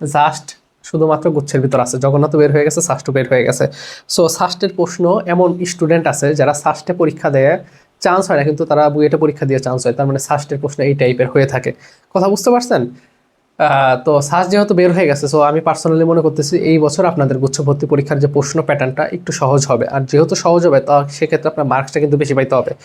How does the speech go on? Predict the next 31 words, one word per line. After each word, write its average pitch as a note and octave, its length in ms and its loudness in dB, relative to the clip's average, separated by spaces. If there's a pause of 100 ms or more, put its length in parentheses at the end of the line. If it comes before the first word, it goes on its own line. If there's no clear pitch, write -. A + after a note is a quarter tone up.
(260)
তো F#3+ 80 2
আপনার F#3+ 240 0
প্রথম, F3+ 380 0
এক - 180 -4
নাম্বার D3+ 260 -2
যে D#3 100 0
করণীয়, C#3+ 400 2
প্রথম G3 360 -2 (260)
যেটা D3 140 -2
করণীয়, C3+ 360 0
সেটা D3 220 -4
আপনি D3 140 -2
সায়েন্স C#3 380 -2
হন, C3+ 100 0
আর্টস B2+ 280 -2
হন, C3 80 0
কমার্স C3+ 340 -2
হন, C#3+ 180 -2 (260)
আপনাকে D#3 380 -2
এটা D#3 120 0
ফাইন্ড D3 320 0
আউট D3+ 140 0
করতে - 200 -6
হবে D3+ 160 4
যে D#3 100 -2
এই F3 200 2
বছর D#3 300 0
আপনি C#3+ 240 -2
সায়েন্সের C#3 400 -2
স্টুডেন্ট D#3 280 -4
হইলে F3+ 240 2